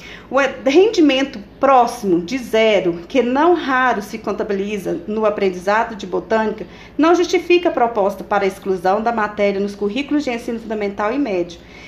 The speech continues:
Isso só agravaria o desinteresse por biologia vegetal e prejudicaria ainda mais o ensino de ciências naturais. A biologia teria muito a se beneficiar,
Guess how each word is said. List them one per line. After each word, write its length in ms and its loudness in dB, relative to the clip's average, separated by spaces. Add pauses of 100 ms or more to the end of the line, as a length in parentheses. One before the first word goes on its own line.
(140)
Isso 240 -4
só 140 2
agravaria 640 2
o 40 0
desinteresse 720 0
por 200 0
biologia 520 2
vegetal 680 2
e 80 -2
prejudicaria 1000 0
ainda 340 2
mais 280 -2
o 40 -4
ensino 300 -8
de 60 -14
ciências 360 -8
naturais. 640 -8 (600)
A 120 2
biologia 580 4
teria 280 2
muito 520 4
a 60 2
se 160 -8
beneficiar, 800 -4